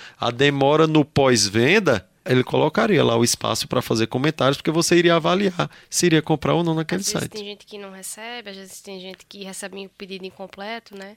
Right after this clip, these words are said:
Speaker 1: Sem sombra de dúvidas, nós recebemos diariamente no Procon de Caruaru situações como essa. Todas as vezes que a gente comprar, a gente tem que agir como se fosse dar errado. Então você dê print da tela,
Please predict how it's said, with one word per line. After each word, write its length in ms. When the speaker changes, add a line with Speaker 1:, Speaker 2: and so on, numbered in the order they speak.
Speaker 1:
Sem 300
sombra 420
de 140
dúvidas, 520
nós 260
recebemos 680
diariamente 1080
no 120
Procon 380
de 80
Caruaru 720
situações 560
como 280
essa. 340
Todas 340
as 140
vezes 180
que 80
a 40
gente 220
comprar, 440
a 80
gente 260
tem 180
que 120
agir 340
como 180
se 140
fosse 280
dar 140
errado. 340
Então 300
você 340
dê 160
print 440
da 160
tela, 580